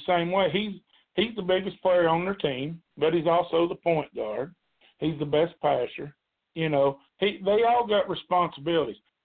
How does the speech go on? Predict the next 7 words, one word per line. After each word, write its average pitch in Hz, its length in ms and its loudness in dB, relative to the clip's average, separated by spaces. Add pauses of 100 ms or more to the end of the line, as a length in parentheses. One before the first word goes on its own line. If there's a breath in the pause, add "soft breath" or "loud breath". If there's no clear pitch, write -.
(220)
Everybody 233 580 2
around 233 440 0
those 214 260 2
teams 220 480 0 (640)
know 160 280 2
their 165 200 2
position, 160 680 -2